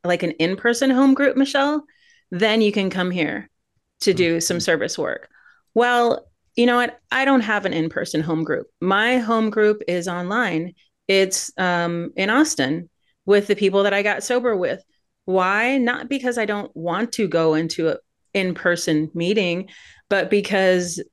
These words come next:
Speaker 1: my meeting is based in solution and people that are actually working the steps and that are happy and joyous and free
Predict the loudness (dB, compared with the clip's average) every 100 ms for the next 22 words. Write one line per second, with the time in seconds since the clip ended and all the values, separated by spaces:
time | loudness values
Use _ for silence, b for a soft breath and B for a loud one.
0 | _ -2 0 2 2 2 2 2 0 -2
1 | -4 0 0 0 -2 -2 -2 0 2 2
2 | 0 -2 -4 -4 -6 -4 -6 -4 -4 -2
3 | -2 -2 -2 -6 -4 0 0 0 -2 2
4 | 0 0 -6 -8 -6 -4 -2 0 0 -2
5 | -4 -2 0 2 2 2 2 0 -2 -6
6 | -2 0 0 -4